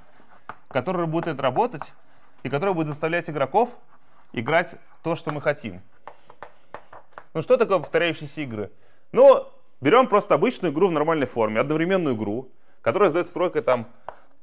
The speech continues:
множество игроков, множество стратегий, множество выигрышей. И играем её два раза подряд.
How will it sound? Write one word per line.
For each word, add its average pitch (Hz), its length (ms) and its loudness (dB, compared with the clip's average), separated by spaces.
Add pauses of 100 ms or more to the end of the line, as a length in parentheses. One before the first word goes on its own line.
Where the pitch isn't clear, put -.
множество 165 320 0
игроков, 147 320 0
множество 165 240 -6
стратегий, 139 400 -4 (180)
множество 131 300 -4
выигрышей. 117 520 -6 (1900)
И 262 320 2 (800)
играем 165 420 6
её 175 180 4
два 151 140 4
раза 160 160 4
подряд. 107 400 4